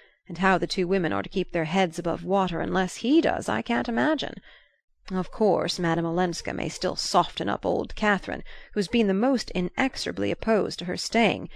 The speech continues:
and old Catherine could make her any allowance she chooses.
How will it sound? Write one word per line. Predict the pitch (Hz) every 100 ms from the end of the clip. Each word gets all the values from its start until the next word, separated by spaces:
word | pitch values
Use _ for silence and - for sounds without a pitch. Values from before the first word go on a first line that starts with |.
| - _ _
and | 175 202
old | 185 -
Catherine | - 208 185 175 180
could | - 262
make | 262 262 254
her | 226
any | 233 277
allowance | 254 285 208 -
she | - 226
chooses. | - 269 196 - -